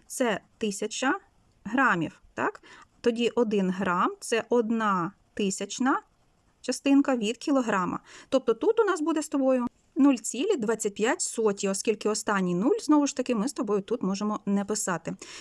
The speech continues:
І останнє, як перейти від кілометрів за годину в метри за секунду. Для цього ми робимо з тобою такі дії. Пишемо дев'яносто, далі рисочка дробу,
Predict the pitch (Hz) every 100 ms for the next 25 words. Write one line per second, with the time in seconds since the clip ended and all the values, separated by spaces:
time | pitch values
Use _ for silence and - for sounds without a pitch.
0 | - 294 403 - 339 247 190 226 320 -
1 | 269 254 240 220 - 233 220 196 202 190
2 | 208 240 320 440 349 214 220 294 339 240
3 | 226 233 - 202 185 170 - _ - -
4 | 233 240 - 403 349 - 240 294 294 -
5 | 240 240 190 - 240 214 202 185 240 -
6 | 220 196 240 214 196 170 165 - 262 -
7 | - - - - 240 208 190 294 269 -
8 | 226 196 180 180 220